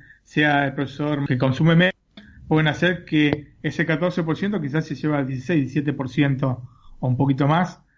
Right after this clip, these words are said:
de autonomía de más del teléfono, y eso sería apreciable porque con ese, ese porcentaje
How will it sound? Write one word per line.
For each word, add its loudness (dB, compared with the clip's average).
de 0
autonomía 2
de -2
más -2
del -6
teléfono, 0
y 0
eso -6
sería 0
apreciable 0
porque 2
con -2
ese, -2
ese -8
porcentaje -2